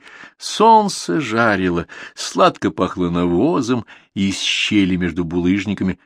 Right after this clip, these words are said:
выполз ещё один жук-олень, поменьше, чем предыдущий.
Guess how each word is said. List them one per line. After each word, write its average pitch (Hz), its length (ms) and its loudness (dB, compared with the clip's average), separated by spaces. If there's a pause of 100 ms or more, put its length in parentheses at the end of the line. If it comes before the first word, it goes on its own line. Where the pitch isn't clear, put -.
выполз 90 340 -4
ещё 92 240 -4
один 87 240 -2
жук-олень, 87 680 -4 (240)
поменьше, 85 440 -6
чем 90 160 -6
предыдущий. 87 640 -8